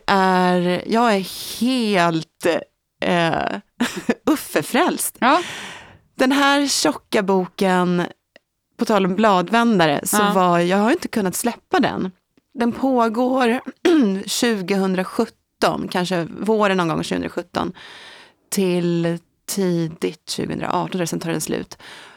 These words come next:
Speaker 1: Och metoo hinner hända och han är, lever ensam, liksom, på sin gård,
Speaker 2: Mm.
Speaker 1: därför han är i, i skilsmässa.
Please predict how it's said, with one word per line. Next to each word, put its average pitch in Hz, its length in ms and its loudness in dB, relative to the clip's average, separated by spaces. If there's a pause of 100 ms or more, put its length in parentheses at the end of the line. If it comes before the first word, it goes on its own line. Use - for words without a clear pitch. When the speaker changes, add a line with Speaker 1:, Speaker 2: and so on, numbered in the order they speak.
(240)
Speaker 1:
Och - 520 -6 (360)
metoo 196 600 0
hinner 196 280 2
hända 175 760 2 (220)
och 175 200 -2 (800)
han 170 340 0
är, 160 720 0
lever 254 240 0
ensam, 233 600 0
liksom, 180 180 -4
på 175 80 -4
sin 175 160 -4
gård, 160 240 0
Speaker 2:
Mm. 214 120 -4 (140)
Speaker 1:
därför 233 200 -2
han 226 240 -2
är 233 440 0 (100)
i, 180 460 0 (460)
i 285 180 0
skilsmässa. 220 640 -2